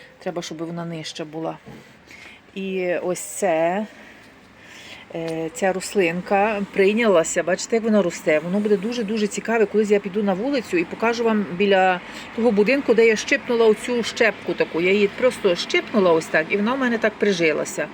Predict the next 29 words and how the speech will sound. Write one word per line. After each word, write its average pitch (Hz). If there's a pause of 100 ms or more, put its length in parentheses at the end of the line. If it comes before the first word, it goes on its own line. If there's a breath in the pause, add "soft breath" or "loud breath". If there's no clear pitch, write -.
(380 loud breath)
Я 202
вам 254
покажу, 233
як 214
виглядає 208
то 202
дерево. 160
То 226
дерево 226
стоїть 208
так 196
дуже 214
сильно 208
на 190
сонці, 247
і 180
воно 196
таке 214
трошки 214
жовтеньке, 202
негарне. 175
Але 151
воно 185
буде 240
таке -
о 208
зелене-зелене, 196
як 175
моя, 254